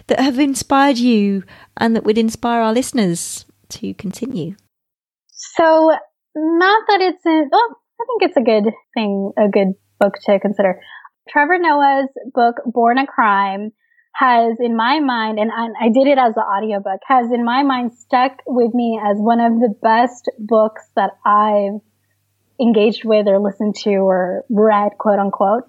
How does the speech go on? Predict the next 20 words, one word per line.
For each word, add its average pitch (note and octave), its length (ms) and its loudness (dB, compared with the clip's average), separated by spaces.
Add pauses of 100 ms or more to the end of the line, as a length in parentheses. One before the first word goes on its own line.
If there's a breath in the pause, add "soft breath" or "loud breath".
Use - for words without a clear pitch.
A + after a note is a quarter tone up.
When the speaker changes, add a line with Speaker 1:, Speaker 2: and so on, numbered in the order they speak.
Speaker 2:
'cause G#3+ 140 -4
I F#3+ 80 -2
did G3 160 -2
it G3 140 0
with G3+ 120 -2
an G3+ 100 -2
audiobook. G#3 540 2 (120)
And, G#3+ 240 4
um, G3+ 320 0
even F4+ 280 2
if D#4+ 140 0
it's C#4+ 220 0
not C4 160 0
directly A#3 500 0
about G#3 220 0
entrepreneurship, G#3+ 880 -4
it, A3 180 -4
he A#3+ 160 4
really A3+ 280 4
talks G3+ 260 0